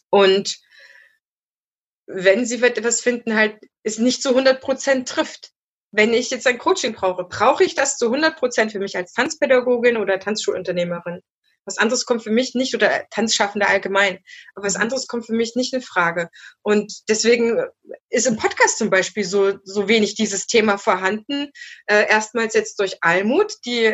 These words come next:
Speaker 1: in der Folge Zukunftsimpulse ein bisschen darüber sprechen konnte, weil sie diesen Kontext hatte,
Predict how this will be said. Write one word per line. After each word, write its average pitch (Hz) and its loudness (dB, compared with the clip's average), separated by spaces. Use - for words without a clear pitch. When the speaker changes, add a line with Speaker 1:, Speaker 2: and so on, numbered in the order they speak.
Speaker 1:
in 214 0
der 202 2
Folge 202 0
Zukunftsimpulse 240 0
ein 214 -6
bisschen 220 0
darüber 220 0
sprechen 208 -4
konnte, 247 0
weil 185 4
sie 202 -6
diesen 190 -6
Kontext 269 -2
hatte, 175 -4